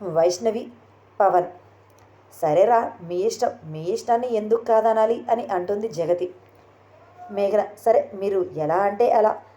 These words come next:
అందరూ కూడా చేపలు తీసుకొని వచ్చి వెయ్యండి, మేము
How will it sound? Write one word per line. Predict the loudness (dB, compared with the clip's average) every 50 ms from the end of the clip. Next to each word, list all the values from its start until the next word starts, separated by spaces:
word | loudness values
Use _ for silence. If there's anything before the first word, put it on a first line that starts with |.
| _ _ -4
అందరూ | -2 0 4 6 6 8
కూడా | 8 6 4 4 4 2 2
చేపలు | -2 -4 -2 0 0 0 0 -2 -6
తీసుకొని | -6 -8 -10 -8 -4 -4 -2 -2
వచ్చి | -2 -4 -6 -4 -2
వెయ్యండి, | 0 0 2 2 2 0 0 -4 -8 -10 -18 -20 -20 _ 0
మేము | 2 2 4 4 2 -2